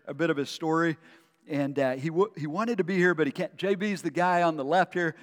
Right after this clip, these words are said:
Dave, are, Dave, are you in here? He would be mortified if we put, he does not like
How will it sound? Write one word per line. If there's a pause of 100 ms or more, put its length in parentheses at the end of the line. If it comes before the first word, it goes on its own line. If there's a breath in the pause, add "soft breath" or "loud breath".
(300 loud breath)
Dave,
are,
Dave,
are
you
in
here? (580 soft breath)
He
would
be
mortified
if
we
put,
he
does
not
like